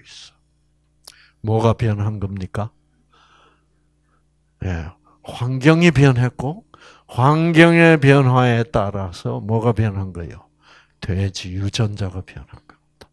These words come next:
뭐 돼지 그 몸 생긴 거 뭐 이게 주-, 이, 이 멧돼지는 주둥아리가 긴데 이게 다 짧아지고 굉장한 변화가 일어나 버렸어. 결국 환경의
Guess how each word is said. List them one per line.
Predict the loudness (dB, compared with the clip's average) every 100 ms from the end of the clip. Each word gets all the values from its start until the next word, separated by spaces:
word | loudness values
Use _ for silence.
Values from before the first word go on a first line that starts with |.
| _ _ _ _ _ -8
뭐 | -6
돼지 | -2 0 2 0 -4
그 | -4 -6 -6 -12 -14 -10
몸 | -4 -2 0 -2
생긴 | -4 -4 -4 -8 -10
거 | -10 -10
뭐 | -6 -2
이게 | 0 0
주-, | -2 -10 -20 -14 -8
이, | -8 -8
이 | -8
멧돼지는 | -2 -2 0 -2 -2 -8
주둥아리가 | -10 -12 -10 -6 -6 -6 -8
긴데 | -10 -8 -6 -4
이게 | -6
다 | -6 -8 -10
짧아지고 | -10 -10 -10 -8 -8 -8 -12 -14 -14 -16 _ _ _
굉장한 | 2 2 4 -2 -4 -4 -4 -8
변화가 | -6 -6 -6 -12
일어나 | -14 -18 -20 -20
버렸어. | -20 -20 -20 -20 -20 _ _ _ _ _ _ _ _ _ _ _ _ _ _ _ _ _ _
결국 | -2 0 0 -4 -6 _ _
환경의 | -12 -6 -6 -4 -8 -2 0 0 -4 -6 -8